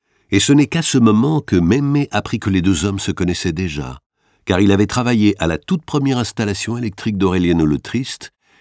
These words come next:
et s'adressait à son père comme à un supérieur.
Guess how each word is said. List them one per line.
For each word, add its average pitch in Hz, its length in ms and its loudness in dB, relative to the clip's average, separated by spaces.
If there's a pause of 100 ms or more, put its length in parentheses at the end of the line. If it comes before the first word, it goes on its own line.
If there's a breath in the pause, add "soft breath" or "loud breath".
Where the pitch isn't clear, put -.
et 87 100 0
s'adressait 101 500 0
à 90 60 -2
son 80 200 -2
père 120 360 -8
comme 147 180 -2
à 127 60 -4
un 110 60 -4
supérieur. 58 840 -10